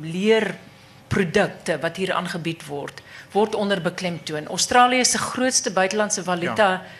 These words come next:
Speaker 1: kom uit sy
Speaker 2: Ja,
Speaker 1: opvoedkunde uit.
Speaker 2: einste.
Speaker 1: Want, eh, ehm, hulle kom van oral in Asië wat hulle,
Speaker 2: Ja.
Speaker 1: want hulle weet nie wat
Speaker 2: Ja.
Speaker 1: Australian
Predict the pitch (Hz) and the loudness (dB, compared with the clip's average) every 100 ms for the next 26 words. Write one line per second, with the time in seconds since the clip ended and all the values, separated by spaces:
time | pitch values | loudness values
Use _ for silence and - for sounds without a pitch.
0 | - - 254 226 - 202 - 214 202 233 | -20 -4 0 0 0 0 2 4 6 4
1 | - 262 - 190 165 139 151 - 92 - | 2 0 0 0 0 0 -2 -8 -14 -18
2 | - - 208 196 208 190 - 185 185 180 | -20 -2 -2 2 2 4 4 4 4 2
3 | 196 240 220 214 226 254 233 247 202 - | 2 -2 -2 -4 0 4 4 2 0 2
4 | 214 214 180 170 180 180 180 185 185 180 | 2 0 -4 -4 -4 -2 0 0 0 0
5 | 180 185 190 175 165 - 185 180 170 | 0 0 -2 0 -2 4 4 4 0